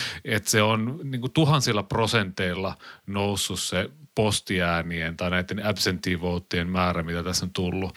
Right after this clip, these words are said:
Ja se ei tosiaan ole vaan sillä tavalla, että laitetaan ehdokkaan numero siihen lappuun ja laitetaan se kuoreen ja lähdetään takaisin, vaan se täytyy tietyssä järjestyksessä sit laittaa näitä kuoria sinne. Et on niinku tämmönen,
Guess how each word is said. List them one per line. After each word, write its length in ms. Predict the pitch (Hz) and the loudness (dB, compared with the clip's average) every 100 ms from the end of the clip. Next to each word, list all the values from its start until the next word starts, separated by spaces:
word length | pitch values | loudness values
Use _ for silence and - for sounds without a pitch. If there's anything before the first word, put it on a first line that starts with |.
| - - - - | -6 -4 -4 4
Ja 240 | 104 101 - _ _ _ _ _ _ _ - - _ - | 6 6 2 _ _ _ _ _ _ _ -20 -20 _ 2
se 160 | - 123 | 6 6
ei 300 | 143 156 147 | 8 6 4
tosiaan 400 | 165 147 123 131 | 2 2 2 2
ole 180 | 127 | 2
vaan 200 | 117 110 | 2 2
sillä 240 | 101 107 98 | 2 0 0
tavalla, 420 | 101 92 92 90 | 0 0 0 -2
että 280 | 90 95 92 - - - | -4 -4 -4 -8 -12 -2
laitetaan 440 | 113 104 98 104 | 0 2 -2 -2
ehdokkaan 680 | 147 139 123 110 - 95 92 151 | 0 2 2 -2 -2 -2 -2 -6
numero 460 | 139 156 160 131 | 0 2 4 2
siihen 300 | 120 120 117 | 2 2 4
lappuun 580 | 123 120 _ 120 107 104 | 2 0 _ 0 0 2
ja 300 | 104 104 107 | 2 2 2
laitetaan 400 | 120 120 113 110 | 2 2 4 0
se 100 | 104 | -2
kuoreen 540 | 101 117 107 98 98 98 | -2 0 2 2 2 2
ja 140 | 98 | 2
lähdetään 360 | 104 101 95 92 | 0 0 -6 0
takaisin, 580 | 107 95 92 87 90 - - - - | 0 0 -4 -4 -8 -10 -14 -10 -2
vaan 120 | 113 | 2
se 40 | |
täytyy 240 | 143 139 135 | 2 2 4
tietyssä 500 | 156 147 139 - 113 - | 4 2 2 0 -2 -4
järjestyksessä 1080 | 117 123 123 110 98 - 87 - 90 90 90 - - - - | 4 4 6 4 0 -4 -6 -6 -4 -4 -4 -8 -20 -20 -20
sit 300 | 156 101 98 | -8 -6 -2
laittaa 400 | 110 110 - 98 | 2 2 2 -2
näitä 260 | 90 90 92 - | -2 -2 -4 -4
kuoria 440 | 98 92 95 90 | -2 0 2 0
sinne. 320 | 90 90 90 | 0 -2 -2
Et 120 | 90 | 0
on 160 | 107 123 | 0 2
niinku 200 | 147 147 | 2 2
tämmönen, 600 | 139 131 123 120 117 | 0 0 2 2 2